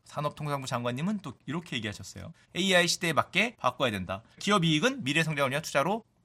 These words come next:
쓰자." 뭐 이런 얘기를 하셨고요. 여러 의견이 나오는 건 좋은데 그 논의에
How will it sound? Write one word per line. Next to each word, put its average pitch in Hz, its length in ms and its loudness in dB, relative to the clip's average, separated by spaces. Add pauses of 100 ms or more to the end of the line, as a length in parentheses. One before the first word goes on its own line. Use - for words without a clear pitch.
쓰자." - 320 0 (240)
뭐 143 120 -6
이런 156 180 0
얘기를 131 320 -4
하셨고요. 131 520 -12 (240)
여러 226 300 6
의견이 214 260 4
나오는 156 300 6
건 190 100 0
좋은데 107 680 -2
그 226 80 -6
논의에 160 680 0